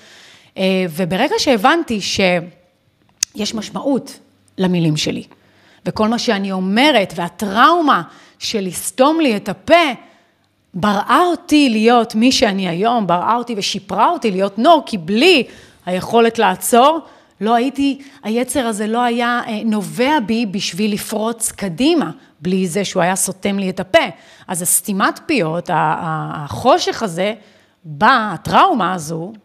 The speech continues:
של חוסר יכולת לדבר, בראה אצלי ישות אחרת שאומרת לטראומה, "לא, את לא מגדירה את המהות של מי שאני.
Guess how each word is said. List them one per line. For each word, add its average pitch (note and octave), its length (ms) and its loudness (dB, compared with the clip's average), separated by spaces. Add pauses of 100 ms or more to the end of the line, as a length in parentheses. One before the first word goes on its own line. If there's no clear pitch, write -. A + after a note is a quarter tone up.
של D#3+ 300 -12
חוסר - 280 -10
יכולת F#3+ 280 -8
לדבר, G#3 400 2 (500)
בראה F#3 480 0 (140)
אצלי D4 540 -2 (240)
ישות C4 500 -6
אחרת D4+ 380 -4
שאומרת C4+ 480 -2
לטראומה, C#4+ 580 2 (840)
"לא, F3+ 160 -6 (500)
את C#4+ 280 -8
לא C4 180 -2
מגדירה G3+ 680 2 (540)
את F3+ 100 -8
המהות F#3+ 500 0
של F#3+ 180 -2
מי F#3+ 180 -2
שאני. F3+ 680 -2